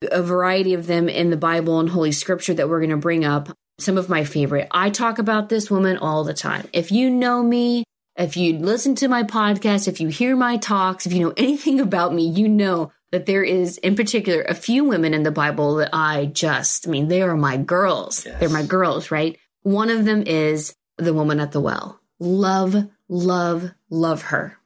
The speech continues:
Speaker 1: Oh man, I love her.
Speaker 2: Yes.
Speaker 1: She's so fantastic.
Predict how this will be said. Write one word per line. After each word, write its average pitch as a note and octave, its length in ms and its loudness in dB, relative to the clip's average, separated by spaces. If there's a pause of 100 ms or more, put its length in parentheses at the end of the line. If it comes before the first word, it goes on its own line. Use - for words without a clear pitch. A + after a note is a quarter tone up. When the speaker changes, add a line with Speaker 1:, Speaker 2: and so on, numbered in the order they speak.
(180)
Speaker 1:
Oh A3 280 4
man, F3 240 0
I D#3 100 0
love D#3 280 -4
her. - 140 -4
Speaker 2:
Yes. - 360 -10
Speaker 1:
She's A3 280 0
so A3+ 200 0
fantastic. F#3 840 -2